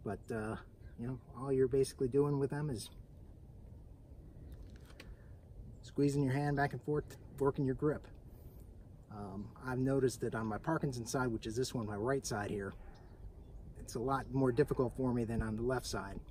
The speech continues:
which does the exercise very easily. Um,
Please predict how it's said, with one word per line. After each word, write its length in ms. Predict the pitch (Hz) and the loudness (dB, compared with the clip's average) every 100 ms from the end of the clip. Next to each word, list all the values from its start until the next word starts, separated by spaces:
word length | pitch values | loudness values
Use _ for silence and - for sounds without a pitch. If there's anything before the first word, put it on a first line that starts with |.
| - - - - - - - | -12 -10 -10 -12 -14 -16 -10
which 220 | 120 120 - | -8 -6 -2
does 180 | 123 | -2
the 100 | 117 | 0
exercise 500 | 113 - - - 104 - | 0 -2 -4 -4 -4 -4
very 220 | 104 101 | -4 -2
easily. 340 | 117 120 - - - - - - - - - - - - - - - - - - - - - - - - - - - 120 | 0 -2 -4 -6 -6 -10 -14 -16 -14 -14 -14 -14 -16 -16 -16 -16 -12 -12 -14 -16 -16 -16 -16 -16 -16 -16 -14 -16 -10 -4
Um, 360 | 113 113 110 | -2 0 0